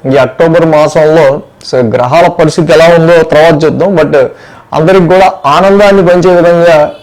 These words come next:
ఈ అక్టోబర్ మాసంలో మేజర్ ఈవెంట్స్ ఉన్నాయి. అవేంటంటే దసరా,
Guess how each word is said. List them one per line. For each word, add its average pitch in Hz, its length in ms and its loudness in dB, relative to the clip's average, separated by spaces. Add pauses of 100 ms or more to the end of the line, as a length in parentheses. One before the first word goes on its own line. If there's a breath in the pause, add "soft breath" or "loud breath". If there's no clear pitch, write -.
ఈ 147 140 2
అక్టోబర్ 165 440 0
మాసంలో 147 720 0 (180)
మేజర్ 165 360 0
ఈవెంట్స్ 156 400 0
ఉన్నాయి. 135 220 -6 (440)
అవేంటంటే 160 720 0 (640 soft breath)
దసరా, 170 840 0